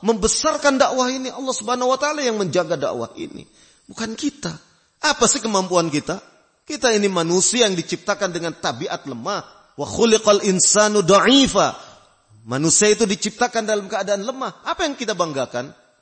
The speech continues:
Kita bersandar kepada Allah Subhanahu wa taala. Tawakkal 'ala Allah. Segala sesuatunya kita pasrahkan, kita serahkan kepada Allah Subhanahu wa taala.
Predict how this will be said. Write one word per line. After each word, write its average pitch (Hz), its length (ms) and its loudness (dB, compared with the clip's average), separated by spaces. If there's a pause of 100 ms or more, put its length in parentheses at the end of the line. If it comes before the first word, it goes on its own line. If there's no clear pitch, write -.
(260)
Kita - 180 -2
bersandar 156 680 -2
kepada 135 340 -8
Allah 156 240 -8
Subhanahu 139 640 -10
wa 123 100 -10
taala. 170 460 -16 (580)
Tawakkal 175 640 -8
'ala 190 260 -8
Allah. 208 320 -10 (1000)
Segala 190 480 2
sesuatunya 226 880 -4 (320)
kita 147 240 -10
pasrahkan, 196 640 -10
kita 185 240 -8
serahkan 202 480 -8
kepada 175 240 -6
Allah 180 240 -2
Subhanahu 165 400 -4
wa - 80 -2
taala. 110 320 -8